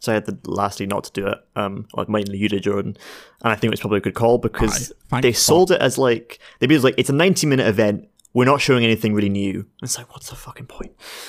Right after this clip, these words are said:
Speaker 2: Yeah.
Speaker 1: Um,
Speaker 2: I would have felt so
Speaker 1: uh,
Speaker 2: guilty if I got you two to fucking talk over this, because it,
Speaker 1: Oh,
Speaker 2: apart
Speaker 1: yeah.
Speaker 2: from, apart from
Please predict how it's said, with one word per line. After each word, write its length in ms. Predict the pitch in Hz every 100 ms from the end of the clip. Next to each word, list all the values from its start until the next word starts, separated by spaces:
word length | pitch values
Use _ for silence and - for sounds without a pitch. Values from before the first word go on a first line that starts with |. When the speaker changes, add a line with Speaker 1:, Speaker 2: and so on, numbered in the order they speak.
| -
Speaker 2:
Yeah. 180 | 120 107
Speaker 1:
Um, 540 | 117 117 113 110 107 - _ -
Speaker 2:
I 40 |
would 100 | 160
have 80 | 233
felt 200 | 220 143
so 120 | -
Speaker 1:
uh, 40 | -
Speaker 2:
guilty 360 | - 120 -
if 120 | 143 131
I 80 |
got 160 | 117 110
you 180 | 101 131
two 160 | 139 131
to 140 | 127
fucking 260 | 127 - 120
talk 240 | 120 123
over 220 | 120 135
this, 140 | 139 135
because 260 | 123 127
it, 140 | 120 - _ - -
Speaker 1:
Oh, 80 | -
Speaker 2:
apart 220 | 156 190
Speaker 1:
yeah. 80 | - 196
Speaker 2:
from, 120 | 143
apart 340 | 127 - 156 -
from 380 | 190 160 127